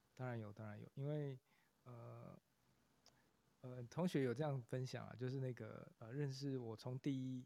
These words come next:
从我第一次带师资培训，然后到这一次他变成助教，一起来教学这位同学，他有分享就是说，就是跟，我跟以前就是转变很多，哦。那我自己，然后他也有听那个我们 Clubhouse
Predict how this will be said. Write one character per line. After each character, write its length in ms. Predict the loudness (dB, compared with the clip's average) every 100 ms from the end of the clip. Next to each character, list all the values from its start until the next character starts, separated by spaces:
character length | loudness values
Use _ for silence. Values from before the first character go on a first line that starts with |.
| -6
从 320 | -4 -2 0
我 100 | 0
第 180 | 2 0
一 60 |
次 160 | 0 -2
带 500 | 0 0 0 -2 -6 -10
师 160 | -10 -8
资 120 | -6
培 180 | -4 -4
训， 220 | -4 -6 -6
然 100 | -6
后 160 | -4 -4
到 160 | -2
这 140 | 0 0
一 40 |
次 160 | 0 -2
他 100 | -4
变 180 | -4 -4
成 280 | -4 -6 -6
助 180 | -6
教， 320 | -4 -2 -4 -6 -8
一 60 |
起 180 | -8 -6
来 240 | -10 -10 -12
教 200 | -8 -6
学 220 | -6 -6 -8
这 140 | -6
位 120 | -6
同 140 | -8 -12 -12
学， 220 | -14 -18 -20 -20 -18 -6
他 80 | -2
有 100 | 0
分 160 | -2
享 140 | -4 -6
就 80 | -8
是 80 |
说， 260 | -4 -4 -4 _ -20 -20 _
就 100 | -4
是 400 | -2 0 0 -2 -8 _
跟， 300 | 0 2 0
我 120 | -2 0
跟 160 | 2
以 40 | 0
前 400 | -2 -6 -6 -6
就 160 | -6
是 220 | -4 -4
转 180 | -4 -4
变 160 | -2 -4
很 80 | -4
多， 260 | -10 -12 -12 -16
哦。 120 | -18 -20 _ _ _ 2
那 120 | 4
我 100 | 4
自 140 | 2
己， 360 | -4 -2 -6 -8 -4
然 100 | 0
后 40 |
他 160 | 6 8
也 60 | 8
有 180 | 8
听 220 | 4 0 0
那 120 | 0
个 360 | 0 -2 -4
我 80 | -4
们 160 | -6 -6
Clubhouse 640 | -4 -2 -2 0 -2 -4